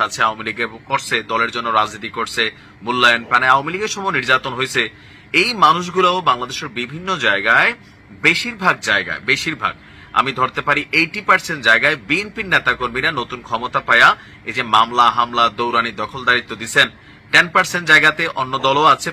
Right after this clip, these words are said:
পাঁচ পার্সেন্ট জায়গায় জামাতও আছে। তবে রাজনীতির খেলাতে জামাত কিন্তু অনেক দূর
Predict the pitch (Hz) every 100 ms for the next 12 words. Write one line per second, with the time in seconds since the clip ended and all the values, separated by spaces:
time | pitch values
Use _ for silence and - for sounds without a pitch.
0 | 151 120 - 131 139 143 151 127 117 131
1 | 147 123 90 101 101 143 202 - - -
2 | - - - - - - 95 107 160 175
3 | 220 247 214 170 151 95 - - 107 131
4 | 147 170 - 165 160 135 135